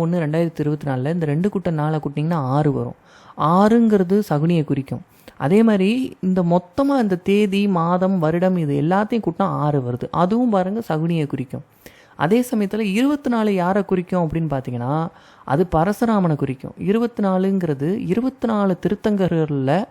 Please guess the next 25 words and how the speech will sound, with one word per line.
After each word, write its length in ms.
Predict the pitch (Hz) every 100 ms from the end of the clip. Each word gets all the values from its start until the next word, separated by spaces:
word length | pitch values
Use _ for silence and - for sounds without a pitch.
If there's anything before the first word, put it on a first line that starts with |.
| - - -
இருபத்தி 480 | - 165 247 277 -
நாலாவது 880 | 240 226 220 208 196 180 175 147 156 - 185
திருத்தங்கர் 440 | 202 - 190 165
தான் 280 | 165 214 170
மகாவீர். 640 | 139 175 180 151 151 143 - - - - -
மகாவீர் 600 | 135 147 226 240 233 233 220
அப்படிங்கிறவர் 540 | - 185 202 190 175 165
வந்து 240 | 160 160 -
பரசுராமன் 640 | 160 196 - 220 208 196 180
தான் 240 | 180 170
அப்படிங்கிறது 400 | - 151 165 165
நமக்கு 280 | 185 151 135
தெரியும். 300 | 135 127 120 - - - -
அப்ப 540 | - 147 151 147 190 -
அதோட 300 | 160 185 180 -
சிம்பலை 280 | 208 233 202
பாருங்க. 320 | 151 135 135
இருபத்தி 380 | 160 202 208 208
நாலாவது 680 | 196 190 185 185 175 165
திருத்தங்கரோட 760 | 165 - 196 185 175 160 185 262 262
சிம்பல் 300 | 202 202 208
வந்து 440 | 170 165 226 -
லயன், 480 | - 135 143 175 135 - - - _
சிங்கம். 500 | - 196 208 185 123
அப்ப 240 | - 160